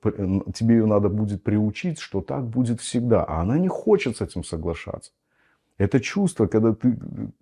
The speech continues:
ну, тебе с детства говорили, что кто не работает, тот не ест, и ты такой понимаешь, что, ну, в смысле? И вроде ты трудишься на ниве Божией, там,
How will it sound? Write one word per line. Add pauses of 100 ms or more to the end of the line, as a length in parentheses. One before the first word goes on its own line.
(100)
ну,
тебе
с
детства
говорили,
что
кто
не
работает,
тот
не
ест,
и
ты
такой
понимаешь,
что, (280)
ну,
в
смысле? (440)
И
вроде
ты
трудишься
на
ниве
Божией,
там,